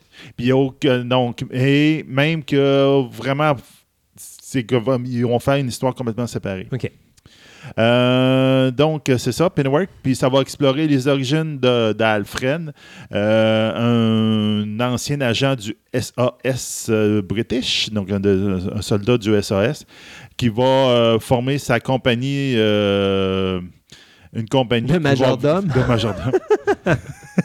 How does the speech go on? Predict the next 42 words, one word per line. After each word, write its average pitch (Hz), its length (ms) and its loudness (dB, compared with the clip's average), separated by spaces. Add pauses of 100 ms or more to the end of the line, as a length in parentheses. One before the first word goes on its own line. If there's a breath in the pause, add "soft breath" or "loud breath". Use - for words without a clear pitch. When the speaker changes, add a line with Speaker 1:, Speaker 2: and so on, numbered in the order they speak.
(580 loud breath)
Speaker 1:
Qui - 80 -10
va 123 140 2
devenir, 127 580 2
en 113 120 -2
fin - 80 -10
de - 40 -16
compte, 120 160 -2
qui - 100 -10
va 107 120 2
faire, 123 240 0
qui 117 80 -6
va 107 140 0
travailler 107 480 -4
pour, 101 440 0
euh, 92 40 -2
Thomas 107 480 -4
Wayne, 107 420 -4
donc, 87 320 -8
euh, 78 460 -6
Bruce 95 420 -4
Wayne, 104 320 0
euh, 90 320 0
le 90 160 -2
père 98 320 0
de 95 80 0
Bruce 90 320 -6
Wayne. 90 220 0
Speaker 2:
Uh-huh. - 640 -16
Speaker 1:
Donc, 107 340 0
dans 123 440 0
mille 127 460 -4
neuf 135 200 0
cent 131 200 0
soixante, 127 640 -2
en 110 160 0
Londres, 117 520 -2
en 104 160 -6
mille 107 120 -6
neuf 98 140 -6
cent 92 160 -8
soixante. 87 300 -16
Donc, 82 180 -16